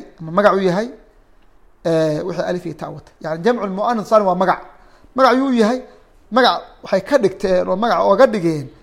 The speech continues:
wixii alif iyo ta zaa'ida lagu jamciyo. Ama markaasi ha ahaado saalim ama yuusan ahaan. Xagga ayuu kama eegayaan.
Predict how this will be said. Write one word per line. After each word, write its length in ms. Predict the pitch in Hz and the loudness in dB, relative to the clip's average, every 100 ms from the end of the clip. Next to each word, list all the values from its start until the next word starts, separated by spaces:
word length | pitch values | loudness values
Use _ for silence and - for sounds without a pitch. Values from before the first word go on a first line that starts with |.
| - - | -20 -12
wixii 140 | 175 | -4
alif 240 | 190 202 208 | -2 -2 -4
iyo 100 | 175 | -8
ta 120 | - | -8
zaa'ida 260 | 165 180 170 | -6 -6 -6
lagu 140 | 156 | -10
jamciyo. 340 | 156 147 143 127 _ - | -16 -18 -18 -20 _ -4
Ama 140 | 208 | -2
markaasi 540 | 233 277 214 175 202 - - _ _ _ _ | 0 0 -2 -6 -8 -16 -18 _ _ _ _
ha 60 | - - | -2 2
ahaado 380 | 185 180 180 180 | 4 6 4 2
saalim 500 | - 208 254 294 302 - | 2 6 8 6 0 -2
ama 180 | 262 262 | -2 -2
yuusan 240 | 214 185 | -4 -6
ahaan. 300 | 170 147 143 - _ _ _ _ - | -8 -10 -12 -14 _ _ _ _ -8
Xagga 180 | 240 220 | -2 0
ayuu 140 | 214 | 0
kama 160 | 202 190 | 0 -2
eegayaan. 360 | 165 147 135 | -4 -6 -10